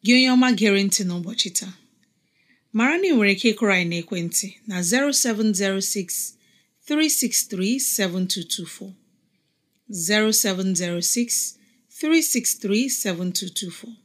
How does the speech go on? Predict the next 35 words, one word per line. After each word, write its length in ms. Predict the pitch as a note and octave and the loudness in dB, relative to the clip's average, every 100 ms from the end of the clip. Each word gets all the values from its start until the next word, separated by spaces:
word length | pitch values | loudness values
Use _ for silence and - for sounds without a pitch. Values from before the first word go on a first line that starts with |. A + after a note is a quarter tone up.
| _ _ _ _ _ _ _ _ | _ _ _ _ _ _ _ _
Ọ 60 | C#4+ | -4
bụrụ 180 | E4 F#4 D4+ | 0 2 4
na 60 | |
ihe 200 | A3 G#3+ | 4 6
ndị 140 | A3+ A3+ | 4 4
anyị 160 | G3+ F#3+ | 2 -2
kwuru 200 | G3+ E3+ | -6 -6
masịrị 440 | E3 - F3 E3 | -4 -6 -6 -8
gị, 160 | F3 F#3 - _ _ _ - | -6 -10 -10 _ _ _ -4
ya 80 | F#4+ | -2
bụ 100 | D#4+ | 2
na 120 | C4+ | 4
ị 40 | C4 | 6
nwere 220 | A3+ G3+ | 6 4
ajụjụ 420 | G3 F#3 F#3 F#3+ F#3+ - _ _ _ _ _ _ _ | 2 -2 -2 -4 -6 -10 _ _ _ _ _ _ _
ma 120 | G3+ F3+ | -2 0
ọ 140 | F3 D#3+ | -2 -4
bụ 140 | F3 F3 - _ _ _ | -6 -8 -12 _ _ _
ntụziaka 600 | C#4+ C#4+ C#4+ D4+ D4 C#4+ A3 | 0 2 2 4 2 2 0
nke 160 | F#3 | 2
ị 60 | A3 | 2
nwere 200 | G#3+ G#3 | 4 2
chọrọ 260 | G3 F#3+ F3 | 2 0 -2
inye 180 | F3 E3+ | -2 -4
anyị, 220 | E3+ D3+ D3 _ _ _ _ | -6 -10 -16 _ _ _ _
detara 400 | F#3+ A3+ D#4 D#4 | -2 0 0 -2
na 100 | D4+ | 2
anyị 160 | C4 A3 | 2 2
akwụkwọ. 380 | G3 G3 F3 F#3+ F3+ - _ _ _ - | 2 -4 -4 -4 -6 -12 _ _ _ 2
Email 280 | B3 B3+ B3 | 4 6 4
adreesị 440 | F#3 G#3 G3 - | 2 0 0 0
anyị 240 | F#3 F3+ F3 D#3+ | -2 -2 -4 -8
bụ 100 | A3 - _ _ _ _ _ - A#3+ D#4 A3+ G#3 F#3 G3+ A#3 - | -14 -18 _ _ _ _ _ 0 2 2 2 0 0 0 0 0
awrnigeria 960 | A3 G#3+ G3+ F3+ E3+ D#3 B3+ B3+ C4 B3+ - | 0 0 0 -4 -4 0 2 2 0 -2 -6
at 260 | C#4+ D#4 | -8 -4